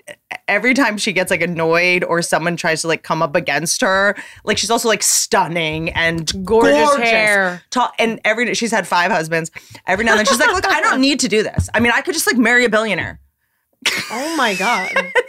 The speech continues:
Speaker 1: It's just
Speaker 2: I'm gonna start saying that.
Speaker 1: She'll just, like, throw that out. She's like, "I don't need this shit, okay? I could, like, marry a billionaire." It's like, "You guys should be so lucky that I'm doing this. Like, how dare you challenge me? And, like,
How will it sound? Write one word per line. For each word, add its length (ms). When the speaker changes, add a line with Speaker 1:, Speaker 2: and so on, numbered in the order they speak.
Speaker 1:
It's 240
just 140
Speaker 2:
I'm 180
gonna 160
start 220
saying 280
that. 280
Speaker 1:
She'll 180
just, 160
like, 180
throw 220
that 40
out. 200
She's 120
like, 120
"I 80
don't 140
need 160
this 100
shit, 220
okay? 220
I 140
could, 120
like, 100
marry 220
a 40
billionaire." 440
It's 100
like, 220
"You 180
guys 180
should 160
be 120
so 160
lucky 260
that 120
I'm 120
doing 240
this. 200
Like, 100
how 160
dare 180
you 100
challenge 400
me? 280
And, 120
like, 220